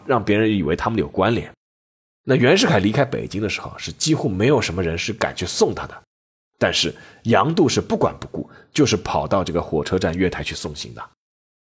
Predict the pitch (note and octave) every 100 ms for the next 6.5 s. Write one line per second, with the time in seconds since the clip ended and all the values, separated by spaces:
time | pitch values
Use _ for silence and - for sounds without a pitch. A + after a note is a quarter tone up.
0 | _ C#3+ F3 F3 A#2+ C3 B2+ C3 B2 F2+
1 | G#2 G#2+ D#2+ F2 D2+ _ _ _ C3+ A#2
2 | E3+ - A#3+ A#2+ A2+ G#2 E2+ D2+ D2 -
3 | G#2+ A2+ F#2 C#2 D2+ G#2 A2+ - - -
4 | - C3+ F#3+ F#3 D#3+ D3+ - A3 B3 B3
5 | C3+ G2 F#2 D2 C#2+ C#2+ _ _ - F#2
6 | D2+ D2 D#2 G#2